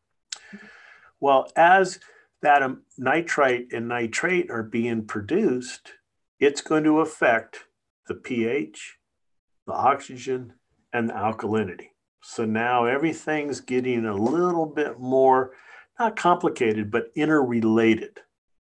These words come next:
And that's why we're introducing these terms, and that's why you need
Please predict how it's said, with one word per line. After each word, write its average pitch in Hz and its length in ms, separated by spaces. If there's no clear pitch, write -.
And 101 80
that's 101 220
why 117 140
we're 107 200
introducing 110 520
these 101 180
terms, 117 400
and 107 100
that's 101 220
why 101 140
you 101 160
need 95 320